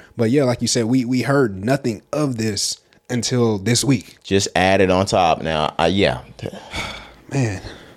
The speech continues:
Speaker 1: it's, like I said, it's, it's scary for Thug, dog. I, I promise you.
Speaker 2: I know, and I just relate. I, I relate everything to something. I know from working in the school system now that, um, there will be kids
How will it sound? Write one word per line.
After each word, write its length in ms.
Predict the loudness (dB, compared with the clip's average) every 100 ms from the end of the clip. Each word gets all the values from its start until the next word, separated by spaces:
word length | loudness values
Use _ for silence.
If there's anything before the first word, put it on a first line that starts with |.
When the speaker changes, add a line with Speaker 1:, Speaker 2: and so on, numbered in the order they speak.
| -4
Speaker 1:
it's, 340 | 0 0 0 0
like 220 | 2 2
I 80 | 0
said, 380 | 0 0 2
it's, 140 | 0 -2
it's 180 | -4 -6
scary 400 | -4 0 2 0
for 140 | -2
Thug, 440 | -4 0 2 0 -2
dog. 280 | -4 -4
I, 420 | -6 -10 -14 -16 -14
I 40 |
promise 480 | -14 -6 -2 0 -2
you. 140 | -6 -12 _ -10 -2
Speaker 2:
I 100 | 0
know, 320 | 2 4 2
and 160 | 2 2
I 140 | 4
just 180 | 2 0
relate. 320 | 2 4 2 0
I, 120 | -2 -4 -2
I 40 |
relate 280 | 2 4 4
everything 720 | 2 0 -2 -2 -2 -2 -4
to 160 | -6 -2
something. 440 | 0 -2 -2 -10 -10 _ _ _ _ -2
I 80 |
know 240 | 2 2 2
from 220 | 0 2
working 280 | 2 2 -2
in 100 | 0
the 60 |
school 340 | -2 0 0 0
system 420 | 0 -4 -2 -2
now 380 | -2 -2 -4 -8
that, 300 | -6 0 2
um, 400 | 2 2 -2 -6 -14 _ _ _ -10
there 260 | -2 2
will 80 | 2
be 160 | 0 -2
kids 680 | 0 0 2 0 -4 -8